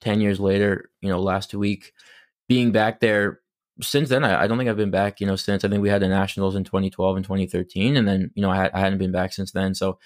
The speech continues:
it wa-, it was cool to be back and, and, you know, you kinda walk through the airport and you get those memories back and you kinda recognize certain things. And, and like you said, to be there in a different capacity, but still, like, a very similar vibe, right? Like, it's sport, it's combat sport, it's teamwork, right? So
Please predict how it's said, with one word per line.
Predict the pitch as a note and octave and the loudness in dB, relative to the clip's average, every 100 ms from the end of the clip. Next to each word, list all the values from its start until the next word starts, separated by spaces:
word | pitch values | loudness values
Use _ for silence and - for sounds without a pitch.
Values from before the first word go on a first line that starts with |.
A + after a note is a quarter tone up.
| - _ - | -20 _ 0
it | B2+ | 2
wa-, | C3 | 2
it | A#2+ | 2
was | A2+ | 0
cool | - B2+ | -2 -2
to | B2+ | 0
be | A2 | 0
back | G2 G2+ G#2 G2+ | 0 2 2 0
and, | G2 - | -4 -4
and, | G2 F#2+ | -2 -2
you | G2 | 0
know, | G2 | 0
you | G2 | -2
kinda | A2 G2 | 0 0
walk | G2+ G#2+ | 0 0
through | G#2 | 0
the | |
airport | F#2 G2 - G2+ G2+ | 2 0 0 0 0
and | F#2+ | 0
you | |
get | G2 G#2 | -2 -2
those | G2+ | -2
memories | G2+ G2 G2 G2 F#2 | -2 -2 -2 -2 -2
back | G2 G2 G2+ | -2 -2 -2
and | G2 | -6
you | F#2 | -4
kinda | G#2 G2 | -4 -2
recognize | F#2 - G2 F#2+ F#2+ F#2 _ - - _ | -2 -4 -6 -4 -6 -8 _ -20 -20 _
certain | - B2+ A#2+ | -2 0 2
things. | A#2 A#2 A#2 | 2 2 2
And, | G#2+ G2+ | 0 0
and | A2 | 0
like | G#2 | 0
you | G#2+ | -2
said, | - G#2+ G2 | -2 -2 -4
to | |
be | F#2+ G#2 | -4 0
there | G2+ G#2+ F#2+ | 2 2 2
in | G#2 | 0
a | |
different | G2 - A2+ C#3+ C#3+ | -2 0 0 0 -2
capacity, | C3 A2+ G2+ G2+ - A#2+ D3+ | -2 -2 0 -2 -2 -2 0
but | C3 A#2 | 0 -2
still, | - D3+ E4 | -4 -2 -2
like, | F4 | -2
a | B2 | -2
very | A2 B2 B2+ | 0 0 -2
similar | - A2+ A#2+ A#2 G2+ | -4 -2 0 0 0
vibe, | F#2 E2+ A#2+ D2 D#2+ | -2 -2 0 -2 0
right? | G2+ | 0
Like, | F#2+ F#2 | 0 0
it's | G2 - | -4 -4
sport, | - - G2+ G#2+ G2 D#2 | -10 -8 -2 2 2 -2
it's | - - | -8 -14
combat | - G2+ G#2 F#2+ F2+ | -4 0 0 0 -2
sport, | - - D#2 - | -10 -8 -8 -6
it's | F#2+ - | -10 -10
teamwork, | - - G#2+ G#2+ F#2 F2 - G2 | -18 -8 -4 -2 -2 -4 -6 -2
right? | G2+ G2 - | 0 0 -2
So | G2+ | -2